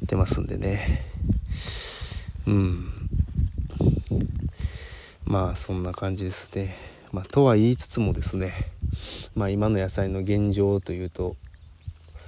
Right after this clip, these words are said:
結構まあ、悲惨な状況ではあるんですが、うん。まあ、今、まあ、ズッキーニとかね、まあ、結構ちょこちょこ取れ出してきてるのと、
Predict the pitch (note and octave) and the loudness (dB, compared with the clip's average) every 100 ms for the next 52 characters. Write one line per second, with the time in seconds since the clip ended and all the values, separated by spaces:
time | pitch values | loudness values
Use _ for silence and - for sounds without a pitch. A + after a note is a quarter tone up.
0 | - - A#2+ - F#2 F#2+ F2+ - - G2 | -14 -6 -6 -4 -4 -4 -6 -6 0 2
1 | G2 F2+ F#2 F2+ F#2 F2+ F2+ - F#2 G#2 | 2 0 0 -2 0 0 0 0 -2 -2
2 | E2+ E2+ F#2+ F#2+ - - - - - - | -4 -6 -6 -8 -8 -16 -20 -8 -8 -8
3 | - - - - - - - - - G2+ | -14 -14 -14 -12 -10 -10 -12 -10 -4 0
4 | F#2 F2 - - - - - - - - | 0 0 -2 -4 -8 -6 -4 -4 -4 0
5 | - - - - - - - - A2+ A#2 | 0 0 -6 -8 -6 -2 0 4 6 8
6 | C3 C3+ C3+ C3+ C3+ C#3 C#3 C#3 C3+ C3+ | 10 10 10 8 8 6 6 4 4 4
7 | C3 - - - - - - - - - | 2 -2 -16 -20 -20 -20 -20 -20 -18 -8
8 | - - - - - - C3 G#2+ A#2 - | -6 -4 -6 -12 -20 2 2 4 0 0
9 | E3+ D#3 G2+ - - G#2+ B2 C3 - - | 6 8 6 2 -2 2 4 2 -4 -2
10 | G#2+ F#2 A2 G2+ - - - F#2+ F#2+ F#2+ | 0 2 2 0 0 -2 0 0 2 0
11 | F2 G2+ G2 G2 F#2+ - G#2 - G2+ F#2+ | 2 2 2 2 -2 -2 -6 0 0 2
12 | F#2+ F2 - C3 F2+ | 0 0 4 6 6